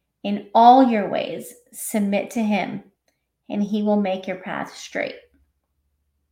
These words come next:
We submit this desire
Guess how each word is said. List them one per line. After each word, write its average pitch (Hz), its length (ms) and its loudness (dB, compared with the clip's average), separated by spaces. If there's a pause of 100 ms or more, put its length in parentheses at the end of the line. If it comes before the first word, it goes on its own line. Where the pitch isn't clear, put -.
(3500)
We 190 140 -8
submit 208 720 0 (2250)
this 208 220 0
desire 196 1200 0